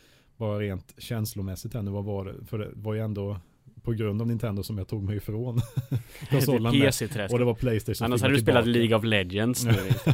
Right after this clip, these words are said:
Speaker 1: Ja, precis. Eh, så nej, men jag, jag väljer ändå Playstation två som, eh, favoritkonsol där.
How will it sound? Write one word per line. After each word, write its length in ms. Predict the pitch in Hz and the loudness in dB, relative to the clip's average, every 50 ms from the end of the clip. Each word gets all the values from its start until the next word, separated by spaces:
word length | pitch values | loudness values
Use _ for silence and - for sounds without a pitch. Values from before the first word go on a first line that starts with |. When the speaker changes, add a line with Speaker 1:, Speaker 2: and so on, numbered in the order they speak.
| - | 2
Speaker 1:
Ja, 220 | - 127 - 135 - - | 2 0 0 0 -2 -2
precis. 480 | 127 113 110 - 110 110 110 - - - - - - - - - - _ - _ | -2 -2 -2 -2 -4 -6 -6 -8 -14 -20 -20 -20 -20 -20 -20 -20 -20 _ -20 _
Eh, 500 | - 107 104 104 101 101 101 101 101 101 | -6 -4 -2 -2 -2 -2 -2 -2 -2 -4
så 360 | 98 - - 117 107 107 107 107 | -4 -4 -4 -2 -2 -2 -2 -2
nej, 240 | 127 139 151 160 | -4 -4 -4 -2
men 100 | 151 156 | -2 -2
jag, 180 | 151 147 143 - | -2 -2 -2 -2
jag 100 | 139 135 | -2 0
väljer 300 | 127 117 104 104 107 107 | 0 0 0 -2 -2 -2
ändå 260 | 104 101 98 95 95 95 | -2 -2 -4 -4 -6 -6
Playstation 500 | - 107 101 92 - 104 95 - 101 95 | -8 -8 -8 -6 -6 -8 -8 -8 -10 -10
två 200 | - 95 90 87 | -10 -12 -12 -12
som, 440 | - - 95 90 92 92 95 92 90 90 90 90 | -10 -10 -8 -8 -8 -8 -6 -6 -8 -8 -8 -8
eh, 60 | 90 | -10
favoritkonsol 720 | - - 104 95 98 92 - - 101 92 - - 98 107 110 | -8 -8 -6 -6 -6 -8 -8 -10 -14 -14 -12 -10 -8 -8 -8
där. 200 | 98 92 - | -8 -10 -12